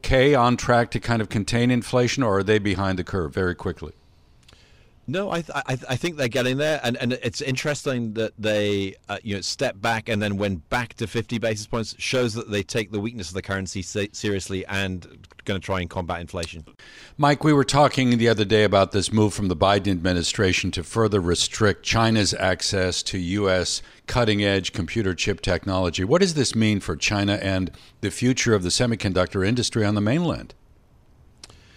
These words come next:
Speaker 2: Yeah, I mean, I, I, I think this is the, the, the, the sort of the tr-, the trade war narrative just come back in a different form, isn't it? Uh, you know, albeit more specific.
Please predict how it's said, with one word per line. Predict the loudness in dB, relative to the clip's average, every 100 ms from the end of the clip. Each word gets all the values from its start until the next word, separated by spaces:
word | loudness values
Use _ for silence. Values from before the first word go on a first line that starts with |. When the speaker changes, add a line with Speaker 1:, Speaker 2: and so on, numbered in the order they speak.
| -20 -20 _ -4
Speaker 2:
Yeah, | 0 2 2
I | 2
mean, | 2
I, | 0 -2 -4 -6 -6
I, | -4
I | -2
think | -2 -2
this | -2 -2
is | -2 0
the, | 0 -2 -6
the, | -8 -8
the, | -6 -8
the | -8 -12 -10
sort | -8
of | -8
the | -8
tr-, | -10 -8
the | -6
trade | -2 2 2 2
war | 2 2
narrative | 2 2 2 0 0 -2 -4 -8
just | -8 -6
come | -4 -2
back | -2 -2
in | -4
a | -4
different | -4 -6 -8
form, | -6 -4 -4
isn't | -4 -6
it? | -6
Uh, | -6 -6 -6
you | -6
know, | -6
albeit | -6 -4 -6
more | -6 -8
specific. | -10 -10 -8 -6 -8